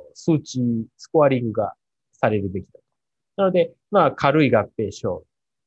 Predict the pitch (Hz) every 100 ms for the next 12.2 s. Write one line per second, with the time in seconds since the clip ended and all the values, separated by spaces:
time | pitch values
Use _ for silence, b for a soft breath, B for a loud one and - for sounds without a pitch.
0 | _ - - 123 104 110 - 185 127 -
1 | 156 101 98 95 - 170 262 104 - 127
2 | 120 120 185 185 120 - 101 - _ -
3 | 92 185 208 127 117 120 117 - 190 175
4 | 139 190 240 - 220 214 220 98 95 98
5 | - 240 95 90 - _ _ _ _ _
6 | 185 339 320 214 233 220 185 165 151 147
7 | 147 147 - _ _ _ _ _ - 147
8 | 196 185 190 143 123 113 104 101 95 92
9 | 104 117 110 107 98 - 113 95 90 -
10 | - 220 - _ _ _ _ _ _ _
11 | _ _ _ - 180 185 170 131 _ _
12 | 131